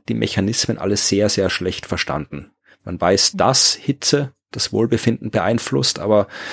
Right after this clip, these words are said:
Speaker 1: äh, und Kälte vermutlich auch. Vielleicht ist es nicht so häufig, aber da gehöre ich dazu. Ich hasse es, wenn's kalt ist. Also Schnee brauche ich überhaupt nicht da draußen, aber die Hitze ist vielleicht eher das, was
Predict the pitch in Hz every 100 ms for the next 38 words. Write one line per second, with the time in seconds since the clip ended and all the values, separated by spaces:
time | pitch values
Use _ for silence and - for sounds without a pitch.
0 | - - - 87 80 - - 92 - 95
1 | 90 - - 67 135 151 - _ - -
2 | 95 85 92 - 78 78 - 82 80 76
3 | 85 - 98 120 - 139 - 160 - -
4 | - 120 - - - 87 - - 85 -
5 | 160 - - - - - - - - 90
6 | 87 80 - 92 92 113 - 76 90 85
7 | 120 - 101 107 - - - - 92 -
8 | 98 - 139 87 92 98 - _ - 95
9 | - - 95 - 92 - - 101 110 104
10 | - 98 - -